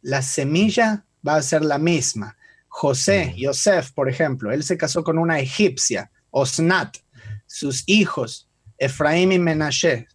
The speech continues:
Speaker 1: ¿son parte de la simiente de Israel?
Speaker 2: Claro que sí.
Speaker 1: Claro que sí. Entonces, si uno planta una semilla de sandía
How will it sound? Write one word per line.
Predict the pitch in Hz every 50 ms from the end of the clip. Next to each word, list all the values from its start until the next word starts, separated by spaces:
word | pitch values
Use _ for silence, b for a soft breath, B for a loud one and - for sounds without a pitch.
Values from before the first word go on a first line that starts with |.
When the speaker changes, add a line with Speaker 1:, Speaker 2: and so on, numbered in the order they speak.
| _ _
Speaker 1:
¿son | - - - 180 180 180 175
parte | 196 196 190 185 202
de | 202 202
la | 202 185
simiente | - - 180 190 202 202 196 202
de | 196 202
Israel? | 196 180 - 185 190 202 214 240 254 285 302 - _ _ _ _ _ _ _ _ _ _ _ _ _ - -
Speaker 2:
Claro | - - - 98 92 98 120 127
que | 131 120
sí. | - - - 92 - - _
Speaker 1:
Claro | - 156 160 165 170 185 165
que | - 190 170
sí. | - - 240 226 190 131 -
Entonces, | 139 135 143 180 175 202 175 B B B B B
si | - - 160 180
uno | 208 233 247 240 208
planta | 220 214 220 214 - 220 208
una | 202 208 214 214 208
semilla | - - 185 180 185 208 214 202 180 202 202
de | 180 185 185 180 170 165 - -
sandía | - - - 165 156 160 165 170 185 165 139 110 110 -